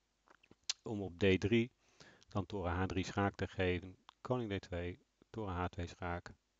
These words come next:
toren E twee tussen. En dan toren H één. Dat is de, hè, de theoretische verdediging. Nou, naar toren G acht, eh,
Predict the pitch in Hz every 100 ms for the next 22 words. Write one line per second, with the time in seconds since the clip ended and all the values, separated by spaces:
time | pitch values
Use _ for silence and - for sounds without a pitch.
0 | _ - 90 98 107 - 92 92 87 92
1 | 90 _ - - - - - _ _ 104
2 | 95 95 95 - 104 87 87 92 92 104
3 | 73 - - - _ _ _ - 98 95
4 | 98 87 - 92 87 87 90 101 101 143
5 | - 104 92 90 - - - 90 90 -
6 | - _ _ _ _ _ _ _ _ _
7 | - - - - - _ _ _ _ _
8 | _ _ _ _ 147 127 107 127 120 107
9 | 123 120 - - - - _ _ _ _
10 | _ 113 101